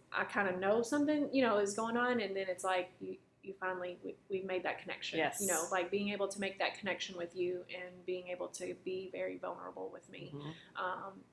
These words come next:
Speaker 1: is something that I find rewarding.
Speaker 2: Yeah.
Speaker 1: Um, and then, you know, having them, like Katie said, like,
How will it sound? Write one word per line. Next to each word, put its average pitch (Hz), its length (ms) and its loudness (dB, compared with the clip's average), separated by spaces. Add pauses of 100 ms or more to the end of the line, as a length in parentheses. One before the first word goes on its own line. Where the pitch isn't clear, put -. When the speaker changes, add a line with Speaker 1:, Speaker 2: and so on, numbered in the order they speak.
Speaker 1:
is 202 180 0
something 196 380 -2
that 180 240 2
I 170 180 0
find 175 240 -6
rewarding. 160 440 -8 (280)
Speaker 2:
Yeah. 180 220 8 (140)
Speaker 1:
Um, 185 380 0
and 202 220 0
then, 185 320 2
you 185 100 -4
know, 170 180 -2
having 180 400 0
them, 175 400 -2
like 175 180 -2
Katie 175 240 -6
said, 180 300 -4 (180)
like, 165 200 -2